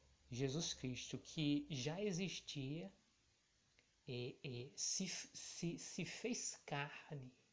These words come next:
no ventre de Maria e nasceu através de um parto, né? Então, você pode chamar assim, você pode chamar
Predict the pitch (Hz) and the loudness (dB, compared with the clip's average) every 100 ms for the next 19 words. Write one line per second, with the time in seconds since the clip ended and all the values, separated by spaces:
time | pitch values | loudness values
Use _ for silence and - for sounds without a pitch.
0 | _ _ _ _ _ _ _ _ _ 123 | _ _ _ _ _ _ _ _ _ 0
1 | 139 123 135 160 151 127 131 120 113 135 | 0 2 2 2 0 -2 -2 -2 0 0
2 | 165 - 151 151 180 - - - - - | 0 -2 0 0 0 -4 -10 -12 -10 -4
3 | 127 123 131 - _ - _ - 127 139 | -2 -2 -4 -14 _ -20 _ -4 0 2
4 | 120 135 139 165 - - 131 135 - - | 2 2 2 0 2 4 4 2 -4 -14
5 | - - _ _ - 113 - - - _ | -20 -20 _ _ -16 -14 -14 -20 -20 _
6 | _ _ - _ _ _ _ - - - | _ _ -20 _ _ _ _ -20 -20 -20
7 | _ _ _ _ - - _ _ 127 135 | _ _ _ _ -20 -20 _ _ -2 -2
8 | - - - - 135 - 143 135 - - | -6 -16 -4 0 2 2 2 0 -4 -4
9 | 123 113 - _ _ _ _ - 123 160 | -4 -4 -10 _ _ _ _ -12 0 2
10 | 160 - 151 139 135 | 4 2 2 0 -4